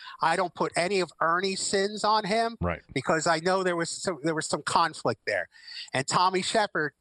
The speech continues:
Speaker 1: has a lot of expertise and a lot of good sources on international players. So I give him the benefit of the doubt in, in that case. But as far as being a fit for the N B A, here's what Scott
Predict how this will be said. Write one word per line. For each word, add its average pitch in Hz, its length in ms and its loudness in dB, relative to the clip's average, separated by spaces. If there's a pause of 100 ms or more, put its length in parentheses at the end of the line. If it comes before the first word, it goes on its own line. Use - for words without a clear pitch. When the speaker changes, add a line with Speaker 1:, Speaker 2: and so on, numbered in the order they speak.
(340)
Speaker 1:
has 143 200 0
a - 20 -4
lot 147 260 4
of 175 60 -2
expertise 185 800 -4
and 139 100 -2
a 131 60 -2
lot 156 220 2
of 160 80 -4
good 190 200 -2
sources 220 720 -4 (400)
on 139 200 2
international 143 640 -2
players. 131 480 -2
So 147 120 0
I 135 120 2
give 190 160 -2
him 202 80 -8
the 175 80 -2
benefit 185 460 0
of 160 60 2
the 151 120 0
doubt 151 360 2 (460)
in, 139 220 0
in 143 160 0
that 156 240 0
case. - 500 -6 (640)
But 143 300 2
as 156 160 0
far 269 300 4
as 202 100 -4
being 233 260 -2
a 165 60 0
fit 214 260 -2
for - 180 -4
the 190 140 0
N 190 140 -2
B 190 200 0
A, 208 300 0 (600)
here's 320 260 0
what 208 140 -2
Scott 175 340 0